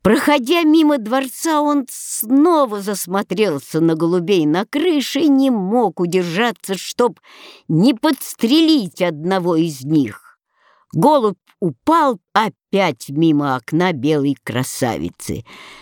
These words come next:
Царица взглянула и, о ужас! Перед нею жив и невредим стоял царевич.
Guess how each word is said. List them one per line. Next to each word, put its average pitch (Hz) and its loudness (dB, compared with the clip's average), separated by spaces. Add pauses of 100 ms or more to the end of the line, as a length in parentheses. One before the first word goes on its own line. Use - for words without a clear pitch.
(240)
Царица 240 0
взглянула 196 0
и, 208 -2
о 294 0
ужас! 254 0 (840)
Перед 233 2
нею 285 2
жив 254 0
и 262 -2
невредим 269 2
стоял 269 0
царевич. 262 -2